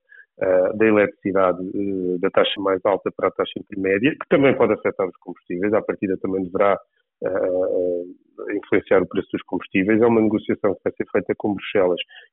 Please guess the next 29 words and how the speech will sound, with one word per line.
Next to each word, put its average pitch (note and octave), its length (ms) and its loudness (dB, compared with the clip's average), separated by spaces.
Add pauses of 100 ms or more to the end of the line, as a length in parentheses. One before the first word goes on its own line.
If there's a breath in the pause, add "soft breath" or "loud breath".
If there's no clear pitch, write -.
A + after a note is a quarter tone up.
com C#3 120 4
uma C3+ 180 6
entidade B2+ 500 2 (140)
dentro B2+ 340 2
de A2 80 -8
Bruxelas A2 380 0
que - 80 0
é - 20 2
muito B2+ 240 0
exigente, A2 480 0
que - 80 -4
é - 20 2
o G2 100 -2
Comitê G2+ 500 -4 (360)
do G#2+ 140 -2
iva, G#2+ 340 2
e F#2 60 -4
que G#2+ 540 -2 (340)
quer B2 200 4
aplicar, A#2 600 2
no A2 100 -2 (120)
fundo, A2+ 260 -4
quer A2+ 160 0
que - 60 -20 (160)
todo A#2+ 220 0
o G#2+ 260 0
espaço A2 360 -2
europeu A2 260 -2
tenha A2 340 -4